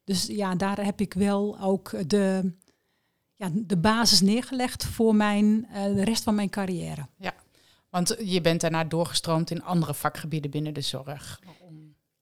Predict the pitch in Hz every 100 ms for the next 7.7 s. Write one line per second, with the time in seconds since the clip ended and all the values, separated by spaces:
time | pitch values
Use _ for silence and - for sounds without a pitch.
0 | _ _ _ - 302 - - 262 - _
1 | _ _ _ 254 - 214 - - 262 -
2 | - - 262 214 214 214 208 202 202 196
3 | - _ _ 220 214 - 220 233 233 220
4 | 190 _ 233 202 233 233 226 240 202 214
5 | 208 - 220 202 214 202 214 214 190 190
6 | - 190 185 - - 262 247 - 202 202
7 | 196 196 190 226 240 254 262